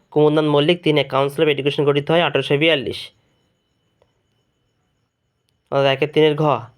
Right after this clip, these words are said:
তো এবার আমরা চলে যাব পরের প্রশ্ন। একের চার উত্তর হবে আঠারোশো বাইশ, গৌরীমোহন বিদ্যালঙ্কার রচিত স্ত্রীশিক্ষা বিধায়ক পুস্তিকাটি। আহ, একের পাঁচ কলকাতা বিশ্ববিদ্যালয়ের প্রথম ভারতীয় উপাচার্য ছিলেন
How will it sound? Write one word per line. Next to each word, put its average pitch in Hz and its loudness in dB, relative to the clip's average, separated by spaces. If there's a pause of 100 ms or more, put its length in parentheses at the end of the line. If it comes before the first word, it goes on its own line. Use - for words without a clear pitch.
(460)
তো 135 0
এবার 139 4
আমরা 175 0
চলে 180 0
যাব 147 2 (420)
পরের 156 -2
প্রশ্ন। 127 -2
একের 139 0
চার 165 0
উত্তর 165 -2
হবে 170 0
আঠারোশো 147 0
বাইশ, 139 -2 (100)
গৌরীমোহন 139 0
বিদ্যালঙ্কার 135 -2
রচিত 135 -6
স্ত্রীশিক্ষা 139 -6
বিধায়ক 131 -4
পুস্তিকাটি। 143 -4 (440)
আহ, 127 -2
একের 131 -2
পাঁচ 156 -4
কলকাতা 143 0
বিশ্ববিদ্যালয়ের 156 -2
প্রথম 143 -2
ভারতীয় 131 -2
উপাচার্য 139 -4
ছিলেন 156 -6